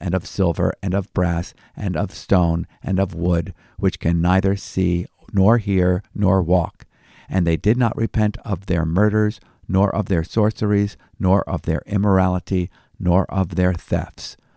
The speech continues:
Revelation chapter nine, verses twenty through twenty-one. Now let's move on to the book of Psalms,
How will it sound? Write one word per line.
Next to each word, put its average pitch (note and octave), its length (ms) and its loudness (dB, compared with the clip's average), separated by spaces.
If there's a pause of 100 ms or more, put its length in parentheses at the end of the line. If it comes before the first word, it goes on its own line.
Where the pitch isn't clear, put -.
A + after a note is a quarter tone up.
(220)
Revelation F2 560 0
chapter F2 320 0
nine, E2 480 0 (260)
verses E2 440 -4
twenty F#2+ 600 -2 (120)
through F#2 140 -4
twenty-one. E2+ 680 -2 (800)
Now F#2+ 180 0
let's - 300 -4
move F#2 140 -2
on G2 280 0
to F#2 100 -8
the G#2+ 100 -6
book G2+ 180 -2
of G#2+ 140 -6
Psalms, D2 640 -4